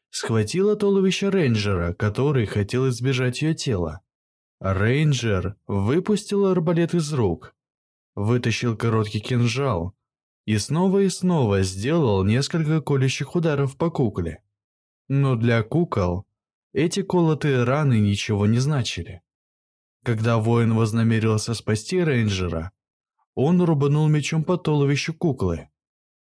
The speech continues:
Кукла распалась на две половины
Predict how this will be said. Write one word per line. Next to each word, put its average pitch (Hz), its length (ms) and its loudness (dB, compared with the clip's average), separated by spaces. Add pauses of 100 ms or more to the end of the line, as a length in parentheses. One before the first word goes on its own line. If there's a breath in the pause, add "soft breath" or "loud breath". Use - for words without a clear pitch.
(200)
Кукла 117 580 2
распалась 160 600 0
на 180 140 2
две 170 180 2
половины 147 720 2